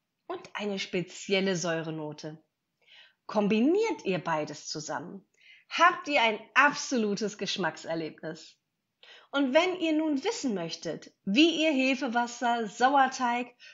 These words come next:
und oder Lievito Madre herstellen könnt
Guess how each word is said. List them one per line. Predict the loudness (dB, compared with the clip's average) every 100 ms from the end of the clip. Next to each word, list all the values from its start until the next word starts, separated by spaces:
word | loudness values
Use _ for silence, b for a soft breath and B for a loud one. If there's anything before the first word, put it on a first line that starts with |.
| B _ 0
und | 2 2 0 0
oder | 4 6 4
Lievito | 4 2 2 2 0 -2
Madre | 0 -2 0
herstellen | 0 2 0 0 0 0 -2
könnt | -2 -2 -4 -10